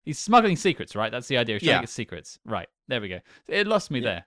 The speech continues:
Speaker 3: He's, well, and he, the, the secrets have kinda, the secrets have kinda stopped coming, right? Because the idea is
Speaker 1: Mm.
Speaker 3: Samuel Fenton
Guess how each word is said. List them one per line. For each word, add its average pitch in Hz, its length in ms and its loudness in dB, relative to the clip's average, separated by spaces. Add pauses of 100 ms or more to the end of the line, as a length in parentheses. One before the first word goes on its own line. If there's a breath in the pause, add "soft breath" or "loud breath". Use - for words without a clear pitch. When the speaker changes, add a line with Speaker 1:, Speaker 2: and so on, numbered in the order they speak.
(160)
Speaker 3:
He's, 151 340 4
well, 156 300 8
and 139 160 2
he, 160 120 -4
the, 147 220 0
the 139 80 -2
secrets 190 380 4
have 170 140 4
kinda, 143 340 6
the 147 80 0
secrets 208 340 0
have 147 100 -4
kinda 135 200 2
stopped 131 420 4
coming, 87 300 -8
right? 104 240 0
Because 110 240 -10
the 104 80 -2
idea 120 360 2
is 110 480 0
Speaker 1:
Mm. 110 280 -8
Speaker 3:
Samuel 143 340 2
Fenton 120 540 -2